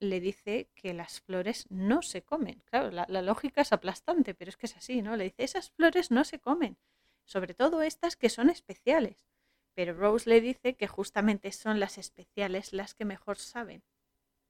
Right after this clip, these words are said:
Entonces, mientras tanto, mientras la está distrayendo y eso, el resto del clan, pues, se sigue acercando, se sigue acercando y llega un momento ya que la niña le dice, "Tengo que ir con mi mamá", y, y se le echan encima, no puede escapar, ¿no?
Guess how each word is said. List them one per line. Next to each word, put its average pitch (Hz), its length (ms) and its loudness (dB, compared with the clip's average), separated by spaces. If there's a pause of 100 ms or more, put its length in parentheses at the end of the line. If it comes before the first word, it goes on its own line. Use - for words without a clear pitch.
(240)
Entonces, 190 280 -4
mientras 190 380 -10
tanto, 220 300 2 (120)
mientras 196 360 -6
la 190 80 -12
está - 220 -6
distrayendo 208 600 -4
y 226 80 -2
eso, 254 300 -6 (500)
el 180 120 -18
resto 196 320 -2
del 190 200 2
clan, 196 300 0
pues, - 220 -10
se 180 100 -12
sigue 175 200 -12
acercando, 220 540 -4
se - 120 -14
sigue 185 200 -8
acercando 226 400 2
y 226 60 4
llega 190 160 -2
un 196 60 -4
momento 202 300 -4
ya 226 180 -4
que 196 140 -10
la 190 140 -8
niña 208 420 4 (320)
le 208 80 0
dice, 208 180 -6
"Tengo 349 220 -6
que 330 100 0
ir 294 60 -2
con 226 140 0
mi 196 120 -2
mamá", 214 340 2 (420)
y, 196 300 -4
y 180 420 -8
se - 160 -12
le 180 100 -8
echan 202 220 -4
encima, 214 380 -2
no 190 100 -4
puede 180 200 -10
escapar, 175 420 -18
¿no? 185 180 -20